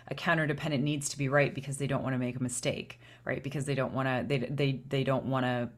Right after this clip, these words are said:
you know, be, they wanna be in-, infallible. They wanna be above reproach. And they kind of wanna, you know, if they can come off as a per-, perfectionist, and there's, there's a lot of stuff around that. But then as you go further and further and further down that road, then you're like, "I am right. Of course I'm right. I'm right about everything,"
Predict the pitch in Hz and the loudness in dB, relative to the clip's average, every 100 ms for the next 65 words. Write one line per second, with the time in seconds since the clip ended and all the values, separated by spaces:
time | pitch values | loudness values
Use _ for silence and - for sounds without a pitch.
0 | - 147 131 120 120 - - 151 139 139 | -6 0 0 0 -4 -10 -4 0 2 0
1 | - 147 151 147 139 135 - 143 139 127 | 2 2 2 2 2 2 0 2 2 4
2 | 123 120 95 123 127 127 127 120 120 107 | 2 0 -2 -2 -2 -2 -2 -2 -2 -2
3 | 85 - 87 - - - - - - - | -6 -6 -6 -8 -12 -14 -20 -20 -20 -20
4 | - - - 160 131 147 139 127 135 123 | -20 -20 -6 0 0 2 0 2 2 0
5 | - 151 120 127 143 143 143 139 156 139 | 0 0 2 0 0 0 2 0 4 4
6 | 139 123 131 - 135 - - 143 131 - | 4 2 -4 -6 -10 -6 -4 0 0 0
7 | 127 - 127 156 196 202 190 175 165 147 | -4 -4 -2 0 2 2 4 10 12 10
8 | 143 143 135 131 127 104 143 143 139 131 | 6 -2 0 0 0 0 0 2 2 0
9 | 139 135 131 - - - - - - 208 | 0 -2 -2 -6 -14 -20 -20 -2 6 8
10 | 208 190 175 170 156 143 139 143 139 127 | 8 6 4 0 2 2 0 0 -2 0
11 | 131 123 117 127 120 127 127 127 123 117 | -2 -2 -2 -2 -2 0 0 2 0 2
12 | 147 147 208 190 - - - - 147 - | 2 4 4 2 0 -6 -14 -16 -12 0
13 | 254 - 120 117 107 143 175 180 185 - | 0 2 0 0 -2 2 2 4 4 4
14 | 202 127 - - 131 | 2 0 -4 -8 -10